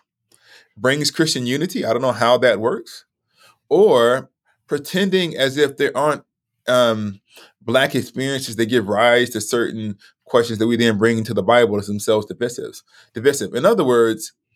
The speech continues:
Black culture in some contexts isn't allowed to exist. Um, and so when I talk about Black Bible reading, um, in the Black church, it's asserting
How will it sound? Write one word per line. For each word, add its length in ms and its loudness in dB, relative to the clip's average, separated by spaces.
Black 400 0
culture 760 -2
in 100 -6
some 220 -2
contexts 500 0
isn't 180 -4
allowed 300 2
to 140 -6
exist. 520 -12
Um, 720 -2
and 180 -6
so 180 2
when 180 0
I 120 2
talk 240 -2
about 240 2
Black 280 0
Bible 380 2
reading, 640 -8
um, 560 0
in 160 0
the 60 -2
Black 280 0
church, 360 0
it's 140 -10
asserting 920 -2